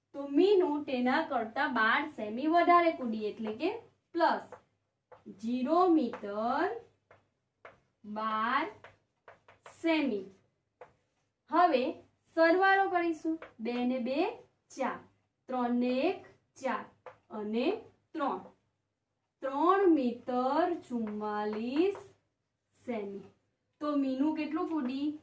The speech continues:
ત્રણ મીટર ચુમ્માલીસ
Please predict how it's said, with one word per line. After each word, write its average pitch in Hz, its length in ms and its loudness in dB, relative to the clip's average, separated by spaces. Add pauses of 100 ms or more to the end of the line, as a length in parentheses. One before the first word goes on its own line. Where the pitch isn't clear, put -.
(1000)
ત્રણ 330 680 2
મીટર 247 840 -2 (1120)
ચુમ્માલીસ 226 1040 -4